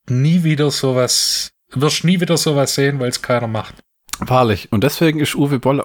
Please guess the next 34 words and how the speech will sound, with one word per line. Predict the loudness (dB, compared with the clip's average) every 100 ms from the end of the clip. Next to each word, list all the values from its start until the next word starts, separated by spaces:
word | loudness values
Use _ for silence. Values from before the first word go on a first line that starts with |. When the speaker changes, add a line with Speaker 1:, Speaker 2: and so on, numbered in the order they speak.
| -2
Speaker 2:
macht | -2 -2
Uwe | -2 0
Boll | 2 2
auch | 2
so | 0 -4
viel | -2 -2
Spaß, | -2 -2 0 -2 -2
weil | 0 2
er |
einfach | 0 -2 -4 0
auch | 0 0 -4 _ _ -2
neue | 2 2 2
Dinge | 0 0 2
macht, | 2 0 -4 -12 -18 _ _
äh, | -2 0
und | 0 0
dann | 0
doch | 0 -2
Ideen | -2 0 2
hat | 0 0
und | -2 -2
die | 0 2
Eier | 2 2
hat, | 0
das | -2 -2
da |
umzusetzen, | -2 -2 -4 -2 -2 -4 -4 -2
weil | -2 -2
wer, | -6 -4
wer | -2 -2 -4 _ _ -6
verarscht | -2 2 0 -2
sich | -6 -4
komplett | -2 -2 -2 -2
selber | 0 0 2 -2